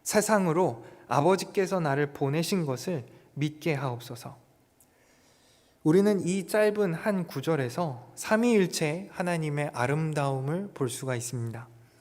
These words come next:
예수님께서 말씀하시기를 "하나님 아버지께서 내 안에 계시고 그리고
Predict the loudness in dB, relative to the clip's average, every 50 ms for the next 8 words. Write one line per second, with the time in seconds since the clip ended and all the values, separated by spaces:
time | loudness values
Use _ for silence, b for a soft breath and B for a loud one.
0 | b b b b b b b b b b b 2 2 4 4 6 4 6 6 6
1 | 6 6 6 6 6 4 4 2 0 0 2 2 2 2 0 -2 -2 0 0 0
2 | 0 -2 -4 -6 B B B B B B B B B B B -4 -2 2 4 4
3 | 4 4 4 2 2 2 2 2 2 4 4 4 4 2 -2 -4 -2 -2 0 0
4 | 0 -2 -2 -2 -4 -6 -8 -2 2 4 6 6 6 6 4 4 2 2 2 2
5 | 2 0 0 -4 -6 -6 -6 -6 -6 -8 -10 -6 -2 0 0 0 2 4 4 4
6 | 4 2 0 B